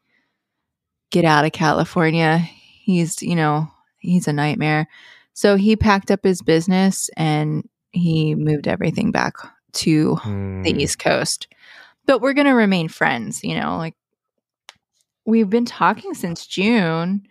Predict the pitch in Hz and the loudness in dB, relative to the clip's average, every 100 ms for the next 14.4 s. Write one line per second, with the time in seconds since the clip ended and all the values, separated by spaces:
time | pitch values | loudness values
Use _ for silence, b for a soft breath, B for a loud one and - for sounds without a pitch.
0 | B B B B 254 330 349 330 220 - | B B B B 2 2 2 2 2 0
1 | - - 220 254 240 - - - _ 226 | -6 -6 -4 2 2 0 -14 -20 _ 0
2 | 240 - 196 - - - 220 226 214 190 | 2 2 -2 -2 -8 -2 -2 -2 -2 -2
3 | 180 - - 208 190 190 202 - 190 202 | -2 -6 -4 0 2 2 -2 0 -2 0
4 | 202 185 185 180 180 165 - - _ 190 | -2 -2 -2 -2 -4 -4 -8 -12 _ 0
5 | 180 170 - 226 226 - 165 160 160 - | 0 0 0 0 2 2 2 2 0 -4
6 | _ _ B B B B _ _ _ _ | _ _ B B B B _ _ _ _
7 | 226 240 262 - 294 302 294 285 285 277 | 0 2 0 0 0 2 4 4 4 4
8 | 285 277 285 277 254 - 226 240 254 - | 4 2 0 -2 -4 -6 -4 -2 -4 -6
9 | 240 240 233 226 - _ _ _ _ 233 | -4 0 2 0 -2 _ _ _ _ -2
10 | 254 233 302 285 247 190 - 214 196 233 | -2 -2 0 2 2 0 -4 -2 0 0
11 | 180 165 175 208 - _ _ _ _ _ | 0 -2 -6 -10 -16 _ _ _ _ _
12 | _ _ _ _ _ _ _ 226 214 - | _ _ _ _ _ _ _ 2 2 4
13 | 208 202 226 311 - - 160 175 - 254 | 4 4 4 2 -4 -4 -2 0 0 -2
14 | - 196 107 - | -2 -6 -6 -12